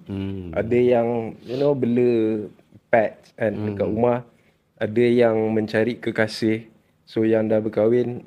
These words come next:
Speaker 2: ada wife or husband.
Speaker 1: Hmm.
Speaker 2: So, kita tak boleh seorang-seorang tanpa ada companion.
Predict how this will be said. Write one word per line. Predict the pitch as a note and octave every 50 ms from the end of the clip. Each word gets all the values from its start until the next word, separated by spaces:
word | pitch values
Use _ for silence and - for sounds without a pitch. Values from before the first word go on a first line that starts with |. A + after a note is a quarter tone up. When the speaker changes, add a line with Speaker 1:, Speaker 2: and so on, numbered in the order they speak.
| - _ _
Speaker 2:
ada | - A#2 A2 A2 A2 A2 A2 A2 A2 A2 A2 A2+
wife | - A2+ A#2 A#2 A2+ A2 G#2+ G#2
or | - - G#2+ G#2+ G#2+ G#2
husband. | G2+ G2+ G#2 A2+ A2+ A2 A2 G#2+ A2 A2 - _ _ _ _
Speaker 1:
Hmm. | G2 F#2+ F#2+ G2 F#2+
Speaker 2:
So, | - - D3 D3 D3 D3 C#3+ - - - - - _ _ _ _ _ _ _ _ _ _ _ _ _ _
kita | _ B2 A#2 A#2 - C3 C3
tak | C3+ - - -
boleh | C#3 C3+ C3 C3 C3+ B2+
seorang-seorang | B2 - C3 C3 C3 B2+ C#3+ C#3+ D3+ D3 D3
tanpa | C#3+ C3+ B2+ C3 B2+ B2 B2 -
ada | - B2 B2 B2+ B2 B2 B2 B2 B2 A#2+
companion. | - B2+ A#2+ B2 - A#2 A2+ A#2 A2+ G2+